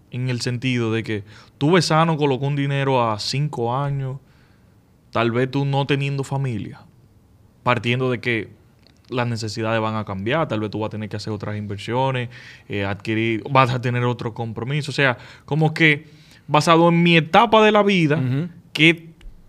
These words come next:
Speaker 1: tan flexible o tan estricto debe ser mi plan de inversión?
Speaker 2: Mira, eso es una excelente pregunta. Y lo primero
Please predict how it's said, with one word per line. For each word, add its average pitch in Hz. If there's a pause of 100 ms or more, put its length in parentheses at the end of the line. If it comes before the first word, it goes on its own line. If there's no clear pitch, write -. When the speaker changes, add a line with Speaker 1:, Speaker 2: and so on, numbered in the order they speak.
Speaker 1:
tan 175
flexible 165
o 147
tan 160 (640)
estricto 143
debe 139
ser 143
mi 139
plan 131
de 127
inversión? 120 (420)
Speaker 2:
Mira, 135
eso 135
es 156
una 165
excelente 147
pregunta. 131 (160)
Y 139 (140)
lo 151
primero 151